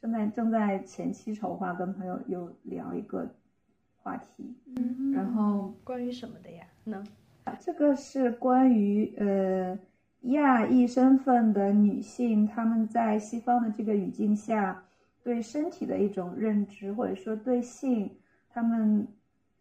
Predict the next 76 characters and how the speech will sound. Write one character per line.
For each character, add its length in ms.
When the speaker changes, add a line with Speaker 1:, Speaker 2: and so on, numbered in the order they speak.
Speaker 1:
她 160
们 120
自 160
我， 240
自 120
己 100
的 100
视 160
角 200
是 120
什 160
么， 140
然 240
后 220
她 180
们 100
的 120
伴 440
侣 140
是 160
怎 140
么 80
看 180
待 80
她 260
们 160
的， 160
她 80
们 120
会 100
不 100
会 160
因 160
为 120
在 180
这 100
种 160
语 140
境 240
下， 380
因 100
为 120
一 40
些 240
刻 200
板 200
印 200
象， 420
然 100
后 200
去， 580
嗯， 640
不 80
好 480
去 180
表 420
达 220
自 160
己 140
真 260
实 160
的 140
性 200
的 80
需 240
求 240
和 160
对 160
身 240
体 140
的 80
欲 160
望 220
的 80
需 180
求。 340